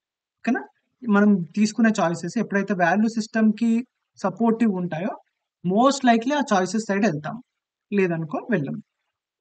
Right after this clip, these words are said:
ఓకే? ఈ values అనేవి మన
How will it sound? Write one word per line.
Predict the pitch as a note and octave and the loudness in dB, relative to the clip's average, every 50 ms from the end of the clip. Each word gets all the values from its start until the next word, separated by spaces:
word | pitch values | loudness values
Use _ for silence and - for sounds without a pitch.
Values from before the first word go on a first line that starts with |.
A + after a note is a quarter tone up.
| _ _ _ _ - F#3 | _ _ _ _ -14 -10
ఓకే? | F3 B3 F#4+ - _ _ _ _ _ - | -10 -10 -10 -10 _ _ _ _ _ 0
ఈ | A3+ A#3 G3 E3+ | 2 2 2 2
values | F3+ D#3 D#3+ A3+ C4 B3+ D#4 D#4 - C4 | -2 -2 -2 0 0 0 0 0 2 4
అనేవి | A#3 G#3+ G3+ G3 F3+ G3 C4+ F#4+ A#4 _ _ _ _ _ _ _ _ - | 4 6 6 4 2 0 -2 -2 -4 _ _ _ _ _ _ _ _ -8
మన | F3+ F#3 F#3+ G3 G#3+ | -6 -2 0 2 4